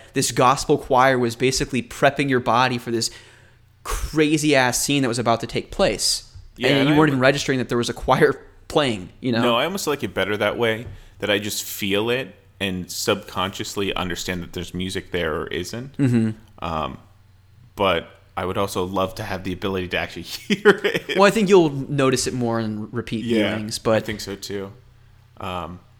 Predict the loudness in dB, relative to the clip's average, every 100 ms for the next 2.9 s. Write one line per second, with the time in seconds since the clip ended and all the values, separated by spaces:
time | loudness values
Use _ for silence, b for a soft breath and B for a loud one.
0 | _ -20 -18 -6 -4 -4 -4 -2 -2 -2
1 | -8 -20 -20 -18 -8 -4 -2 -4 -2 0
2 | 2 2 -2 -8 -12 -10 -8 -8 -10